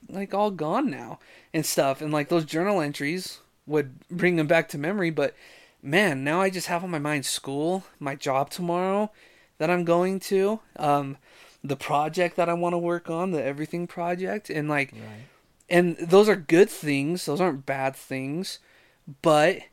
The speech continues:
Speaker 1: being in the world,
Speaker 2: It's
Speaker 1: even though
Speaker 2: hard
Speaker 1: we're
Speaker 2: to
Speaker 1: trying not to be of the world, gives us a lot of negative side effects. And
Speaker 2: Right.
Speaker 1: it makes us remember, like, "Hey, remember that? Remember how negative the world is? Remember how depressing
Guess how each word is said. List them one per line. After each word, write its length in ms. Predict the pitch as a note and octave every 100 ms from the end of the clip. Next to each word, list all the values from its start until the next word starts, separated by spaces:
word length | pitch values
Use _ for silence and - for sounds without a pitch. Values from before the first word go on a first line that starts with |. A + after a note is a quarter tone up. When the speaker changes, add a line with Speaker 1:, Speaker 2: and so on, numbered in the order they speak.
| _ _ _ _ _ C#3+
Speaker 1:
being 360 | E3+ F#3 F#3+
in 240 | - D3+ F3
the 80 | F3
world, 560 | D#3 D3 C#3+ D3 F3 - _ _ _ _ _ _ _ _ _ _ _ _
Speaker 2:
It's 100 | -
Speaker 1:
even 100 | D#3 E3
though 40 |
Speaker 2:
hard 100 | D#3
Speaker 1:
we're 80 | D3+
Speaker 2:
to 60 |
Speaker 1:
trying 260 | F3+ E3+ D#3
not 160 | D#3 D#3+
to 80 |
be 160 | D3 D3
of 140 | F#3+
the 80 | F3+
world, 260 | D3 D3+ E3 - _ -
gives 220 | - F#3+ G3+
us 140 | -
a 60 | F3+
lot 180 | F3+
of 80 | E3+
negative 340 | D#3 D#3+ F3 -
side 220 | F3+ D#3
effects. 400 | - B2+ - - - - -
And 220 | E3 D#3
Speaker 2:
Right. 100 | D3+
Speaker 1:
it 200 | D#3+ D#3
makes 240 | F3+ -
us 160 | F3 -
remember, 400 | D#3+ F3 E3 D3+
like, 200 | D#3 D3+
"Hey, 280 | B3 A3+ D3+
remember 360 | D3+ G3 F#3
that? 360 | F3+ G#3+ A3+ - - -
Remember 400 | C#3+ D#3+ G#3 G#3+
how 120 | G3+
negative 500 | F#3 E3 F#3+ A3 G#3+
the 80 | A3
world 340 | G#3+ A3+ A3+ A3
is? 320 | A#3 A#3+ - - -
Remember 300 | D3+ E3 G3 F#3+
how 140 | F#3+
depressing 880 | D#3 - - D3 D#3 G#3+ G#3 A3